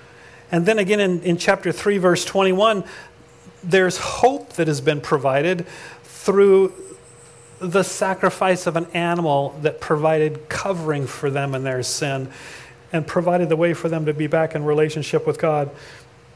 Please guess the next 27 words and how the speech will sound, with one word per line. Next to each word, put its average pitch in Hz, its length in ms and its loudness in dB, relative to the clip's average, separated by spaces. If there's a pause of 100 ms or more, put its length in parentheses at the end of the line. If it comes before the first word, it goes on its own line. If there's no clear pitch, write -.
(880)
But, 185 340 2 (1080)
but 180 180 0
what 233 380 0
we 208 220 -2
don't 170 540 0
know, 165 220 2
and 139 80 -2
this 160 160 -2
is 233 160 -6
what 220 100 0
I 214 40 4
want 202 180 0
us 190 120 -4
to 190 80 -6
get 180 120 2
a 170 60 4
feel 185 320 0
for 160 200 0
this 147 220 -2
morning 156 240 0
as 147 140 -4
we 160 100 -2
begin 165 300 0
in 151 140 -2
Genesis 156 420 -4
chapter 156 340 -2
four, 131 600 0